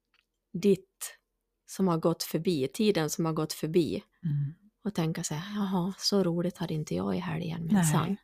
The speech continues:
Speaker 2: nej.
Speaker 1: Det spelar väl ingen roll just nu?
Speaker 2: Nej.
Speaker 1: Överhuvudtaget.
Speaker 2: Nej. Men det är ju det att man är lost direkt när man börjar
Speaker 1: Ja.
Speaker 2: tänka, åh, vad
Speaker 1: Förlorat.
Speaker 2: Ja, precis.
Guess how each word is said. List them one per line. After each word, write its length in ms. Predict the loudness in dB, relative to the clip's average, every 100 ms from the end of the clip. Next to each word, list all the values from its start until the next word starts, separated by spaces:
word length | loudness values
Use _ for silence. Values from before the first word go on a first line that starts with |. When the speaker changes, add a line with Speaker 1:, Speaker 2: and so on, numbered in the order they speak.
| _
Speaker 2:
nej. 360 | 2 4 2 4
Speaker 1:
Det 80 | 4
spelar 360 | 6 10 10
väl 140 | 12 12
ingen 220 | 12 10
roll 260 | 10 12 12
just 360 | 10 8 8 12
nu? 320 | 12 12 8 6
Speaker 2:
Nej. 560 | 8 8 2 -4 -10 _ _ _ _ _ _ 10
Speaker 1:
Överhuvudtaget. 960 | 12 12 12 10 12 12 12 8 6 2
Speaker 2:
Nej. 320 | -6 -8 -14 _ _ _ _ _ _ _ _ _ _ _ 6
Men 80 |
det 140 | 8 8
är 140 | 8
ju 140 | 8 8
det 140 | 6
att 80 | 8
man 220 | 10 12
är 60 | 10
lost 440 | 8 6 2 0 -2
direkt 680 | 4 6 6 2 0 -8 2
när 100 | 4
man 180 | 4
börjar 300 | 6 6 6 4
Speaker 1:
Ja. 400 | 4 6 6 8
Speaker 2:
tänka, 560 | 8 8 8 8 8 4 4
åh, 400 | 6 8 6 4
vad 360 | -2 -2 -8 4
Speaker 1:
Förlorat. 640 | 6 8 8 6 4 2 6
Speaker 2:
Ja, 460 | 8 10 8 4 2
precis. 760 | 0 4 4 4 2 -2 -6